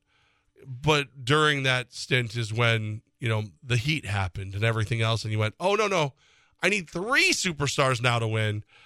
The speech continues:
And he would much rather be on the banana boat with his boys right now than playing for the Knicks. Knicks fans are mad at Melo because they wanted to love Melo. They, they came to M S G and to T V and every, and the radio and everything else because they wanted that to be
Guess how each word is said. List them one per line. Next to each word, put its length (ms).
And 140
he 100
would 160
much 240
rather 240
be 160
on 140
the 60
banana 360
boat 220
with 100
his 120
boys 340
right 160
now 140
than 100
playing 240
for 80
the 100
Knicks. 300
Knicks 360
fans 360
are 80
mad 280
at 80
Melo 320
because 300
they 100
wanted 580
to 120
love 280
Melo. 280
They, 280
they 140
came 640
to 540
M 200
S 160
G 400
and 100
to 160
T 260
V 280
and 80
every, 180
and 80
the 40
radio 380
and 60
everything 220
else 180
because 240
they 100
wanted 520
that 260
to 100
be 520